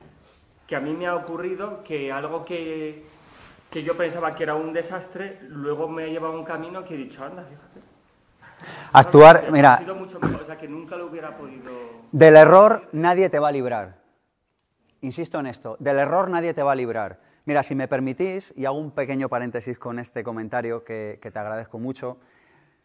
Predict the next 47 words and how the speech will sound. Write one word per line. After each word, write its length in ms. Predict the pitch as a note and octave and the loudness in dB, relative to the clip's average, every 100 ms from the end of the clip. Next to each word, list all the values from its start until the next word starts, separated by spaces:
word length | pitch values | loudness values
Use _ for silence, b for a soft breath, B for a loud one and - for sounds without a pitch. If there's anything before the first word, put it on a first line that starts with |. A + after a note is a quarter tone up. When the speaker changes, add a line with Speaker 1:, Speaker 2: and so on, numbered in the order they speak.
| b _ _ _ | b _ _ _
Speaker 2:
A 80 | D3+ | 0
ver, 120 | D3 | 2
del 160 | D3 D#3 | 4 2
error 220 | E3 G#3 | 2 0
nadie 180 | G3 E3+ | 0 -2
nos 140 | D#3+ | 0
va 60 | D#3 | 0
a 20 | |
librar 280 | D#3 E3 E3+ | 0 -2 -2
y 60 | |
nos 120 | C#3+ C#3 | -2 -2
vamos 220 | C#3 C3+ | -4 -4
a 40 | |
equivocar. 440 | B2+ A#2+ A2+ A#2 A2 | -8 -6 -4 -6 -6
Yo 120 | D#3+ | -6
solo 220 | F#3 F#3+ | -2 -2
os 80 | E3 | -2
deseo 340 | D#3 C#3+ F3 | -4 -6 -6
dos 160 | D3+ C3+ | -6 -8
cosas. 420 | B2+ A2 G#2 G2 - | -12 -14 -16 -16 -8
Una, 220 | D#3 B2 | -6 -6
que 100 | B2 | -10
os 100 | C3+ | -10
equivoquéis 440 | B2 C3+ C3 F3 | -6 -4 -4 -8
cuanto 300 | - C#3+ C3+ | -8 -10 -8
antes 240 | C#3 C#3 B2+ | -10 -10 -14
posible. 480 | A#2 - A2 F2+ | -16 -14 -14 -14
Cuanto 280 | E2+ A#2+ A#2 | -14 -12 -10
más 180 | C3+ D#3+ | -10 -10
jóvenes, 420 | - E3+ E3+ D#3 | -8 -8 -8 -10
mejor. 400 | B2 A2 A#2 F#2+ b b | -14 -16 -16 -18 b b
Que 100 | - | -14
te 80 | C3 | -12
equivoques 420 | C#3 C#3+ F3+ G#3+ | -6 -6 -4 -6
lo 120 | D3 | -8
más 200 | C3+ D#3 | -6 -6
barato 320 | C#3+ C#3 C3+ B2 | -4 -6 -8 -10
posible. 500 | A#2+ C#3 A#2 F#2+ F2+ b b | -12 -10 -10 -12 -20 b b
Y 100 | C3+ | -10
te 120 | C3 | -6
deseo, 600 | B2 B2 E3+ E3+ F#3 - - | -4 -4 -6 -6 -8 -14 -16
y 120 | A#2+ | -10
te 80 | A#2+ | -8
deseo 260 | A#2 C#3+ | -8 -8
de 60 | C#3 | -8
todo 240 | C#3 C3+ | -6 -8
corazón, 420 | B2+ A#2+ B2 D3 | -8 -10 -10 -12